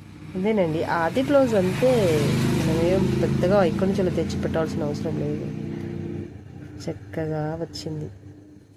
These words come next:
చూడండి, చాలా బాగుంది. ఇలా మీరు, మీరు కూడా ఓన్ బ్లౌజెస్ అయినా, ఇంకా టైలర్స్ కావాలనుకున్నా, ఆ, మ్యాక్సిమం మీడియం టైలర్స్ కావాలనుకున్నా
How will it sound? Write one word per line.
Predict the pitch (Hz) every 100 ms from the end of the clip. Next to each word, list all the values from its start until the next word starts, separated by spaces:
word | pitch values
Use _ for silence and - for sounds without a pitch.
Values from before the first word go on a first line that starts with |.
| -
చూడండి, | 180 175 185 233 - 185
చాలా | 156 147 147 151
బాగుంది. | 170 165 151 147 143 - - - - - - - - - - - - - - - - -
ఇలా | 170 165
మీరు, | 165 165 160 170 - 165
మీరు | 165 165
కూడా | 156 160 160 - - - - - - - - 160
ఓన్ | 160 165
బ్లౌజెస్ | 165 165 160 160 170
అయినా, | 170 214 330 349 - - -
ఇంకా | 160 160
టైలర్స్ | 160 156 156 156 -
కావాలనుకున్నా, | 165 165 165 160 160 - 175 190 262 - - - - - - -
ఆ, |
మ్యాక్సిమం | 160 165 165 151 175 165
మీడియం | 160 170 175 170
టైలర్స్ | 165 160 156
కావాలనుకున్నా | 165 160 156 156 160 170